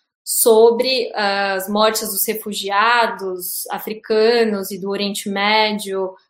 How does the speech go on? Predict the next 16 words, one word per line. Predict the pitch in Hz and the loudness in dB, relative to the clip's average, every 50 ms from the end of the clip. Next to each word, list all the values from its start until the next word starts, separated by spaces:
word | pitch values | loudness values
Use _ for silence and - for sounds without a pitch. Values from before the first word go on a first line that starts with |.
| _ _ - | _ _ 2
anualmente | 220 226 233 240 233 226 214 208 202 202 214 226 233 233 - - | 2 4 4 6 4 4 2 2 2 2 2 2 0 0 -2 -4
no | 196 190 | -4 -2
Mar | 196 196 190 196 | -2 -2 -2 -2
Mediterrâneo, | 196 185 180 - - - 202 185 170 190 196 202 208 202 196 190 | -4 -6 -6 -8 -6 -6 -6 -8 -6 -6 -6 -4 -4 -4 -4 -6
né, | 190 196 202 202 | -4 -4 -6 -6
que | 202 208 | -6 -8
a | 196 | -8
gente | 190 190 185 - - - | -8 -8 -8 -8 -8 -8
tem | - 196 196 | -8 -8 -8
assistido | 190 190 - 214 - - - 208 190 196 | -6 -8 -6 -6 -6 -6 -6 -6 -8 -8
nas | 196 196 196 190 | -6 -6 -6 -6
notícias | 196 208 214 214 - - 202 190 - - 208 202 | -6 -6 -6 -6 -6 -6 -4 -6 -6 -6 -6 -6
aí | 208 202 196 196 | -6 -6 -6 -6
dos | 190 214 208 208 | -8 -8 -8 -8
últimos | 208 - - - 226 254 262 - | -10 -10 -8 -6 -6 -6 -4 -2
anos. | 247 208 202 190 185 185 180 175 - - - - _ | -2 -2 -2 -4 -6 -8 -6 -6 -6 -6 -8 -10 _